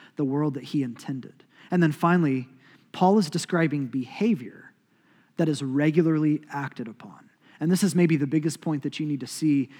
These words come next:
at least for Paul's purposes today. This is not describing somebody who struggles with temptation, 'cause we all struggle. This is not even describing somebody who occasionally gives in to sinful impulses, because I did and you did this week. We've all given into sinful impulses.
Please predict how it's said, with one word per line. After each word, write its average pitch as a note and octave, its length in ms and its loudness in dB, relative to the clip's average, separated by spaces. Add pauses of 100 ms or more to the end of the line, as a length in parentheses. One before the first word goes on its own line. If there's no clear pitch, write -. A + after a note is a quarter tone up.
(140)
at D3+ 120 -6
least E3+ 300 2
for D3+ 100 -4
Paul's D3+ 380 -6
purposes C3+ 640 -6 (260)
today. C#3 480 -2
This E3+ 180 0
is A#3 120 2
not B3+ 180 6
describing F#3 460 2
somebody F3+ 260 2
who C#3 140 -2
struggles D3 560 -4
with E3 140 -8
temptation, F#3 680 -4 (420)
'cause C3 140 -8
we C3 140 -2
all E3 160 2
struggle. - 540 -10 (420)
This F#3 160 -2
is G#3+ 100 2
not A3+ 220 6
even G#3 240 4
describing F3 480 2
somebody F3 300 2
who D3+ 80 4
occasionally E3+ 580 2
gives C#3+ 300 0
in D#3+ 100 0
to C#3 80 -6
sinful D3+ 500 -6
impulses, E3+ 680 -6 (340)
because E3 300 0 (400)
I F3 180 4
did F#3+ 180 6
and D3+ 140 0
you D#3+ 140 0
did D3+ 180 -2
this B2 240 -12
week. E3 400 -10 (540)
We've F3+ 240 6
all G3+ 340 0
given F3 260 2
into C#3+ 180 -4
sinful D#3 420 -2
impulses. D3 680 -6